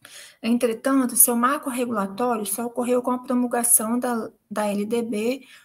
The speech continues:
nove três nove quatro barra nove seis, que em seu artigo oite-,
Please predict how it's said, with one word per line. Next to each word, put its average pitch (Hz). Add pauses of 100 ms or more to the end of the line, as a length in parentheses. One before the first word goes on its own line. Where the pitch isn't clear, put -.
(140)
nove 220
três 196
nove 226
quatro 214
barra 196
nove 190
seis, 240 (1120)
que 285
em 294
seu 285
artigo 247
oite-, 202